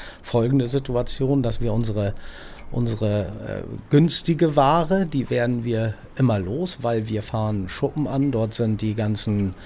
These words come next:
äh, Lascher und, äh, Staplerfahrer, Lageristen und so weiter. Äh, die nehmen sowas, aber unsere Premium-Produkte,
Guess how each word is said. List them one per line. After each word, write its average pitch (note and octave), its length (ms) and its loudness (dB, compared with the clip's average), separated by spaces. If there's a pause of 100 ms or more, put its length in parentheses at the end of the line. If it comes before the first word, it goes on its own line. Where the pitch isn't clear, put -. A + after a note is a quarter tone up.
(460)
äh, G2 300 -2
Lascher A2+ 600 2
und, G2 340 -2
äh, F2+ 160 -6
Staplerfahrer, G2+ 960 -4
Lageristen G#2+ 720 0
und G2+ 160 2
so G2 160 -2
weiter. A#2+ 420 0 (680)
Äh, A2+ 180 0
die C3+ 360 4
nehmen B2+ 280 6
sowas, B2+ 480 4
aber D3+ 680 2
unsere B2+ 580 4 (720)
Premium-Produkte, A#2+ 1000 2